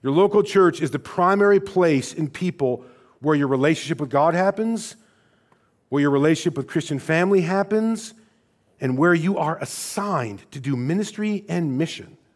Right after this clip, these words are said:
Any more questions? 'Cause you are the church. And for births and for deaths and for everything in between, we wait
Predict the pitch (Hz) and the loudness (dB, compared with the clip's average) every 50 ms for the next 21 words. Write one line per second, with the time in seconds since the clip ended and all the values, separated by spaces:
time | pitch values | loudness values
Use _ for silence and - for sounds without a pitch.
0 | _ _ _ _ _ _ _ _ _ _ _ _ _ _ _ _ _ _ _ _ | _ _ _ _ _ _ _ _ _ _ _ _ _ _ _ _ _ _ _ _
1 | _ - 131 147 180 185 196 190 196 190 190 180 - 262 294 302 - - - _ | _ -8 -4 -2 0 0 0 -2 -2 -4 -6 -6 -6 -12 -14 -14 -16 -20 -20 _
2 | _ _ _ _ _ _ _ _ _ _ _ _ _ _ _ _ _ _ _ _ | _ _ _ _ _ _ _ _ _ _ _ _ _ _ _ _ _ _ _ _
3 | _ _ _ _ _ _ _ _ _ _ _ _ _ _ _ _ _ _ _ _ | _ _ _ _ _ _ _ _ _ _ _ _ _ _ _ _ _ _ _ _
4 | _ _ _ _ _ _ _ _ _ _ _ _ _ _ _ _ _ _ _ _ | _ _ _ _ _ _ _ _ _ _ _ _ _ _ _ _ _ _ _ _
5 | _ _ _ _ _ _ _ _ _ _ _ - 131 117 127 160 160 160 156 135 | _ _ _ _ _ _ _ _ _ _ _ -16 -14 -10 -6 -6 -4 -4 -4 -6
6 | 117 - - 104 82 - - - - _ _ _ _ _ _ _ _ _ _ _ | -8 -12 -16 -16 -16 -18 -20 -20 -20 _ _ _ _ _ _ _ _ _ _ _
7 | _ _ _ _ _ _ _ _ _ _ _ _ _ _ _ _ _ _ _ _ | _ _ _ _ _ _ _ _ _ _ _ _ _ _ _ _ _ _ _ _
8 | _ _ _ _ _ _ _ _ _ _ _ _ _ _ _ _ _ _ _ - | _ _ _ _ _ _ _ _ _ _ _ _ _ _ _ _ _ _ _ -20
9 | _ _ _ _ _ _ _ - 110 104 - - 95 92 139 156 180 185 185 - | _ _ _ _ _ _ _ -18 -16 -16 -14 -12 -4 0 2 4 4 4 2 0
10 | - - - - - - - - - 113 110 - - 107 104 131 139 147 156 156 | -6 -12 -14 -14 -16 -16 -18 -18 -16 -16 -14 -12 -12 -8 -2 0 2 2 2 0
11 | - - - - 123 110 101 - 104 110 123 139 156 135 147 143 139 127 104 - | -4 -10 -14 -12 -12 -12 -12 -10 -10 -8 -6 -6 -6 -6 -6 -8 -8 -8 -10 -10
12 | - 135 123 120 117 110 107 104 101 95 98 113 120 120 120 117 104 95 107 127 | -8 -6 -6 -4 -6 -6 -8 -10 -10 -10 -10 -8 -8 -6 -8 -8 -8 -6 -6 -4
13 | 131 117 110 110 - - | -4 -4 -6 -8 -14 -20